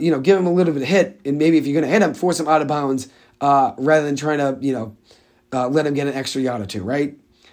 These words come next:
And that's a tough thing about a defender. You don't want to let the runner get an extra yard, but you also at the same time don't want to hit him late and have him step out of bounds and draw a fifteen-yard penalty. And that's what happened. Tough penalty call, and that set up, uh, the Kansas City Chiefs to win that game twenty-three twenty.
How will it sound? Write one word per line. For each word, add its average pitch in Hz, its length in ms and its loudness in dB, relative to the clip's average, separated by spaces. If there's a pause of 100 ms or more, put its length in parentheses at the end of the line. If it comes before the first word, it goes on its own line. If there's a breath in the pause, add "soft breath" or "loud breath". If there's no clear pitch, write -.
(160 soft breath)
And 185 100 4
that's 226 140 2
a - 20 -12
tough 202 160 4
thing 180 80 2
about 151 140 0
a - 20 -6
defender. 123 240 -6
You 123 60 -8
don't 196 140 4
want 220 360 0
to 175 80 -2
let 190 320 2 (380 soft breath)
the 160 100 2
runner 165 220 4
get 165 180 2
an 156 100 0
extra 151 280 -2
yard, 139 300 0
but 135 60 -6
you 131 140 -4
also 180 240 4
at 143 60 -6
the 127 60 -6
same 233 320 4
time 160 480 0 (800 soft breath)
don't 202 200 6
want 202 140 4
to 151 60 -4
hit 196 100 4
him 151 220 2
late 196 180 6
and 147 80 -2
have 160 120 -4
him 156 60 -2
step 175 260 0
out 160 80 4
of 151 80 -2
bounds 156 200 0
and 127 40 -10
draw 151 140 2
a - 20 -4
fifteen-yard 143 460 -4
penalty. 143 260 -4
And 143 60 0
that's 165 160 0
what 151 80 -4
happened. 156 460 0 (300 loud breath)
Tough 180 200 2
penalty 160 320 2
call, 151 260 2
and 139 100 0
that 139 120 -4
set 160 220 0
up, - 260 0 (420 soft breath)
uh, 131 260 2
the 120 120 -6
Kansas 151 280 -2
City 151 120 0
Chiefs 147 240 0
to 131 80 -6
win 147 140 -2
that 147 120 -2
game 139 160 0
twenty-three 135 400 -2
twenty. 147 480 0